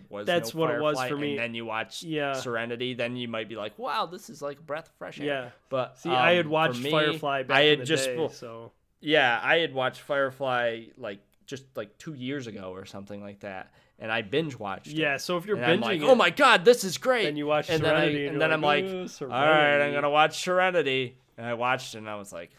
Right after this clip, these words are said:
Speaker 1: "Oh, this
Speaker 2: I
Speaker 1: do-,"
Speaker 2: mean
Speaker 1: it, it was more glossy than the
Speaker 2: Oh, yeah,
Speaker 1: show. It
Speaker 2: total
Speaker 1: just didn't have
Speaker 2: gloss.
Speaker 1: the same feeling as the show, and I was like, "Ah, I don't like it."
Speaker 2: Well, he, see, here's the thing with Serenity, and now we're gonna get a little bit off top-, uh, l-, we're not gonna talk about this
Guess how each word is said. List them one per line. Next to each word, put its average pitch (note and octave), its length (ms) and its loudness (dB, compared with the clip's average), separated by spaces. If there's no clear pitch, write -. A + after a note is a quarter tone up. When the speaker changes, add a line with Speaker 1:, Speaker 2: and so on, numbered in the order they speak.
Speaker 1:
"Oh, B2+ 320 -12
this D3+ 140 -14
Speaker 2:
I E3 80 -4
Speaker 1:
do-," D#3+ 80 -2
Speaker 2:
mean D#3 180 -2
Speaker 1:
it, B2 200 -10
it C#3+ 80 -8
was A#2+ 260 -12
more D#3+ 240 0
glossy C3+ 720 -4
than F3+ 160 -8
the E3+ 60 2
Speaker 2:
Oh, D3 140 2
yeah, - 40 -2
Speaker 1:
show. F3 320 -2
It - 20 -6
Speaker 2:
total C#3+ 120 -2
Speaker 1:
just C3 180 -6
didn't - 160 -10
have C3+ 180 -6
Speaker 2:
gloss. B2+ 60 -12
Speaker 1:
the A2 80 -12
same C#3 400 -8
feeling C#3 500 -8
as C3+ 160 -14
the C#3 80 -14
show, C3+ 440 -4
and G2 120 -12
I G#2 80 -10
was G#2 160 -16
like, - 180 -18
"Ah, A#2+ 300 -2
I A2+ 60 -10
don't G#2+ 180 -8
like G2+ 160 -12
it." - 100 -20
Speaker 2:
Well, F3 300 6
he, F3 320 -6
see, G#3 240 -4
here's G#3 200 -2
the G3 120 -6
thing F3+ 220 -2
with D#3 180 -4
Serenity, B2 720 -6
and C3+ 240 -12
now C#3 160 -4
we're C#3 140 -6
gonna C#3 180 -8
get C3+ 140 -8
a C3 120 -10
little C#3+ 220 -6
bit C3 140 -6
off B2+ 180 -8
top-, B2 240 -14
uh, C#3+ 120 -12
l-, F#3 240 -8
we're F3+ 120 -4
not F#3+ 160 2
gonna D#3+ 140 0
talk C#3 220 -4
about B2+ 200 -8
this A#2 200 -14